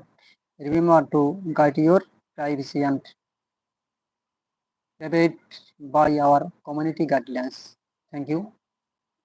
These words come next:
এই আমি যে কথাগুলো বলবো, আমি রাজনৈতিক বিশ্লেষণই করব,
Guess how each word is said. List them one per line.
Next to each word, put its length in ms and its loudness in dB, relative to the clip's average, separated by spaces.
এই 440 -6
আমি 200 -2
যে 240 -4
কথাগুলো 400 0
বলবো, 280 0
আমি 320 -2
রাজনৈতিক 580 -4
বিশ্লেষণই 580 -2
করব, 260 0